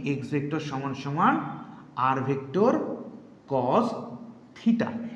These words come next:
এই যে আর ভেক্টর cos theta যেটা, এটাই হলো কি আর ভেক্টরের এক্স অক্ষ বরাবর যে উপাংশটা আছে বা যে অংশটুকু আছে ভেক্টরের, যে অংশটুকু ভেক্টর আছে সে অংশটার দৈর্ঘ্য হবে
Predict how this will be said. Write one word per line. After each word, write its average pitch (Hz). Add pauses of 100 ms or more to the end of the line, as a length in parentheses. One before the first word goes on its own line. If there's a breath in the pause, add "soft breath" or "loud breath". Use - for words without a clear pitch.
এই 135
যে - (120)
আর 180
ভেক্টর 262 (160)
cos 202
theta 233
যেটা, 143 (420)
এটাই 294
হলো 233
কি - (520)
আর 196
ভেক্টরের 214 (240)
এক্স -
অক্ষ 233
বরাবর 214
যে 208 (120)
উপাংশটা 226
আছে -
বা 143
যে 165
অংশটুকু 208
আছে 185
ভেক্টরের, 143 (440 loud breath)
যে 202
অংশটুকু 226
ভেক্টর 220
আছে 208
সে -
অংশটার 196
দৈর্ঘ্য 180
হবে 180